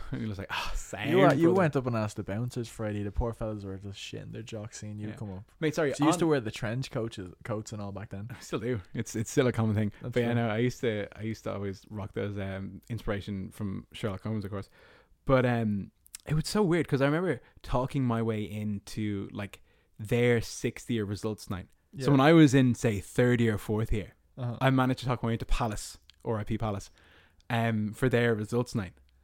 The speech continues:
Speaker 1: And it was just so weird 'cause the owner, I remember, uh, one of the girls I was going in with in, in the friend group, she was like, "Just say that you know such and such, and Ryan is his son, and th-, they ask any questions,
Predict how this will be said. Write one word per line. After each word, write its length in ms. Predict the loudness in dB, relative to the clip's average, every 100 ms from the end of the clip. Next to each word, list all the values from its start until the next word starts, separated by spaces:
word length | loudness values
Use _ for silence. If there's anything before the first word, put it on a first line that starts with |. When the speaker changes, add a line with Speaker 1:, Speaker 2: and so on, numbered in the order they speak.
| _ _ _
Speaker 1:
And 120 | -6
it 40 | -4
was 80 | -2
just 120 | 2
so 80 | 2
weird 140 | 4
'cause 200 | 2 0 -2 -2
the 160 | 2 2 4
owner, 380 | 4 4 2 2
I 80 |
remember, 420 | 2 2 4 4 2 -6 _ _
uh, 280 | -4 -2 -2 -4 -4
one 180 | 0 2
of 60 | 4
the 60 |
girls 160 | 4 4
I 60 | 0
was 100 | 0
going 200 | 0 0
in 140 | -2
with 220 | -4 -8 -18 -20 _ _ _ -8
in, 180 | -4 -2
in 140 | -2
the 60 | -2
friend 240 | -2 -2
group, 260 | -2 -4 -8 -18 _ _ _
she 140 | -6
was 100 | -4
like, 140 | -4 -6
"Just 140 | -2
say 160 | 4 4
that 100 | 4
you 100 | 4
know 180 | 4 4
such 200 | 2 2
and 100 | 2
such, 160 | 0 0
and 180 | 2
Ryan 220 | 6 6 6
is 80 |
his 120 | 4 2
son, 200 | 2 2
and 100 | -2
th-, 140 | 0
they 60 | 2
ask 180 | 2 4
any 100 | 4
questions, 320 | 4 4